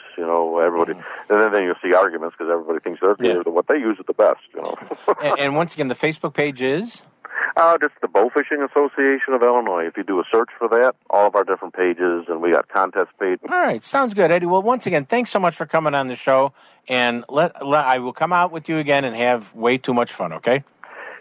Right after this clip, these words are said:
Speaker 1: Anytime you want, Chauncey. Like I say, I got all the time in the world now. <laughs>
Speaker 2: All right, thank you much. Ed DeVries, everybody, from the Bow Fishing Association of Illinois. Thanks much for being on.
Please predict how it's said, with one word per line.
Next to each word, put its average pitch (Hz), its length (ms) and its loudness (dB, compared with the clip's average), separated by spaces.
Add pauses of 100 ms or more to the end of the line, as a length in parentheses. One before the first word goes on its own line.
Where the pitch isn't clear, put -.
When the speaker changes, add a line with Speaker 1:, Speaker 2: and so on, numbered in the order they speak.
(120)
Speaker 1:
Anytime 165 380 2
you 151 80 2
want, 117 200 2
Chauncey. 120 300 0
Like 120 160 2
I 113 100 -4
say, 113 140 4
I 117 100 4
got 117 140 4
all 120 100 4
the 110 120 -2
time 120 180 2
in 123 60 2
the 113 80 2
world 85 260 0
now. 85 160 -4 (260)
<laughs> - 0 - (200)
Speaker 2:
All - 80 0
right, 120 240 -4
thank 160 200 0
you 160 60 -4
much. 139 260 0 (200)
Ed 175 160 0
DeVries, 170 320 -2
everybody, 170 480 2 (240)
from - 160 -6
the 208 80 -4
Bow 185 180 0
Fishing 202 400 -6
Association 156 800 -2
of 127 200 0
Illinois. 113 600 0
Thanks 147 200 0
much 147 140 0
for 113 120 -12
being 123 240 -2
on. 85 220 -6